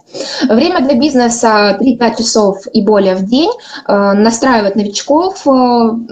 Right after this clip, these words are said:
потому что, ну, когда один час в день, конечно,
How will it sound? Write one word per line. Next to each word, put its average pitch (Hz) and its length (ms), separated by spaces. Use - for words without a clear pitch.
потому 233 300
что, 202 400
ну, 233 200
когда 240 280
один 247 340
час 226 280
в 208 100
день, 262 260
конечно, 202 760